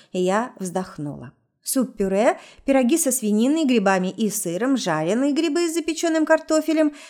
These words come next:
автоматически выдала подруга хищным взглядом, обводя кухню. Теперь главное ей не мешать. Я осторожно выбралась из кухни. Глянула в окно. Дождя не было, хмурое небо обложили тяжелые тучи.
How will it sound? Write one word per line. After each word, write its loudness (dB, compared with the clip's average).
автоматически -2
выдала 0
подруга 0
хищным -6
взглядом, 0
обводя 0
кухню. -12
Теперь -2
главное 0
ей 0
не 2
мешать. -4
Я 0
осторожно -2
выбралась -8
из -12
кухни. -20
Глянула 2
в 0
окно. -4
Дождя 4
не 4
было, -4
хмурое 0
небо 2
обложили 0
тяжелые -2
тучи. -10